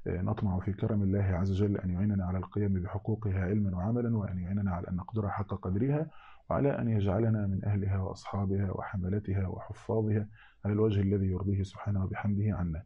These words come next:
كنا وصلنا لمحطة مهمة جدًا، وهي محطة الفهم، حق الفهم لهذه السورة الكريمة. قلنا إن الفهم دوائر، الدائرة الأولى فيها بتتكلم عن المعنى الإجمالي،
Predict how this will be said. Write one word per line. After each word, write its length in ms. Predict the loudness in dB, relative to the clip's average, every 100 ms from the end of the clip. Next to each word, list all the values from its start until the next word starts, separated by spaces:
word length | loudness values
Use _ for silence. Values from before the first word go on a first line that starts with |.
| -14 -20 -20 -4
كنا 180 | 2 2
وصلنا 320 | 2 2 2 2
لمحطة 300 | 0 0 2
مهمة 260 | 4 4
جدًا، 260 | 2 2 2
وهي 80 | 0
محطة 340 | -2 -4 -4 -4
الفهم، 320 | 0 -2 -2 -8 -18 -20 -14
حق 320 | -6 -6 -4 -4
الفهم 380 | 0 0 2
لهذه 280 | 2 2 0
السورة 480 | -2 -2 -2 0 -2 -6
الكريمة. 500 | -4 0 2 2 -2 -10 -16 -20 -20 -20 -20 -20 -20 -12 -4
قلنا 180 | 0 2
إن 60 |
الفهم 340 | 2 2 4 4
دوائر، 420 | 4 4 2 2
الدائرة 340 | 2 2 2
الأولى 240 | 2 2 0
فيها 220 | 0 -2
بتتكلم 400 | -4 -4 0 0
عن 100 | 0
المعنى 280 | 2 2 2
الإجمالي، 600 | 0 0 2 2 2